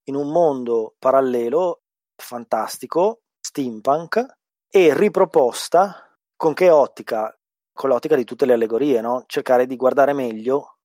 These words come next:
con un occhio distaccato, con un occhio critico, tutte quelle che potevano essere le ripercussioni negative sull'utilizzo di, di armi di questo tipo. Tra l'altro è uno degli argomenti che io ho toccato e che è presente nel, nel, nel gioco di Elar,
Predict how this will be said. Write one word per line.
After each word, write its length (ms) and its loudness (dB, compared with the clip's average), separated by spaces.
con 160 -6
un 120 -2
occhio 180 -2
distaccato, 540 0
con 120 -8
un 100 -6
occhio 260 -8
critico, 680 -4
tutte 220 -4
quelle 200 2
che 100 -2
potevano 360 2
essere 600 2
le 160 -2
ripercussioni 640 -2
negative 800 0
sull'utilizzo 680 -6
di, 280 -12
di 160 -8
armi 240 -4
di 60 -8
questo 240 -12
tipo. 480 -8
Tra 160 2
l'altro 360 4
è 100 4
uno 180 0
degli 140 0
argomenti 500 -4
che 100 -12
io 160 0
ho 160 0
toccato 640 0
e 40 -10
che 180 -4
è 40 -6
presente 540 -8
nel, 320 -12
nel, 320 -14
nel 120 -10
gioco 220 -6
di 160 2
Elar, 340 4